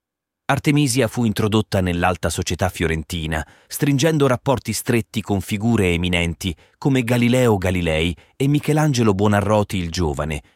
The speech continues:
nipote del celebre artista. Nonostante il segno indelebile dello scandalo legato al processo, l'onta dello stupro non fu mai completamente cancellata, e anche dopo la sua morte,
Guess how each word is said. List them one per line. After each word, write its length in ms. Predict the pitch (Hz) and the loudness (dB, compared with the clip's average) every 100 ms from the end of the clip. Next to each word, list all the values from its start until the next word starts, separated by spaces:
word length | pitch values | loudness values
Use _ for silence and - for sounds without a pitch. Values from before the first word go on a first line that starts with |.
| - | -4
nipote 480 | 104 - 104 101 95 | -4 0 0 0 -2
del 180 | 92 | -2
celebre 500 | - 101 92 85 87 | 0 0 0 0 0
artista. 680 | 80 76 73 65 - - - _ _ _ _ _ _ _ | -2 -6 -10 -10 -8 -8 -10 _ _ _ _ _ _ _
Nonostante 640 | 120 127 131 170 165 143 | 0 2 2 0 0 2
il 140 | 120 95 | 0 0
segno 360 | - 127 113 | 0 2 4
indelebile 680 | 107 95 98 101 87 87 80 | 2 2 2 2 0 -2 -2
dello 200 | 80 80 | -2 -4
scandalo 580 | - - 98 90 85 78 | -2 0 0 2 0 0
legato 440 | 78 90 95 87 | -2 -2 -2 0
al 100 | 76 | -2
processo, 640 | - 85 107 85 - 101 92 _ _ _ 110 | -2 -2 0 -2 -2 -4 -4 _ _ _ 2
l'onta 340 | 139 139 123 | 2 2 0
dello 240 | 110 107 | 2 0
stupro 400 | 101 - 127 117 | 0 -2 0 2
non 160 | 107 101 | 2 2
fu 120 | - | 0
mai 220 | 107 104 | 2 2
completamente 640 | 98 98 87 87 87 90 87 | 0 -2 -2 -2 -2 -2 -4
cancellata, 800 | 82 76 78 71 62 64 - - _ _ - | -4 -4 -4 -4 -4 -4 -10 -12 _ _ -4
e 120 | 120 | 0
anche 240 | 156 147 | 0 2
dopo 240 | 117 123 107 | 2 2 2
la 80 | 95 | 0
sua 140 | 104 | 2
morte, 460 | 90 78 - 95 | 2 0 -2 -6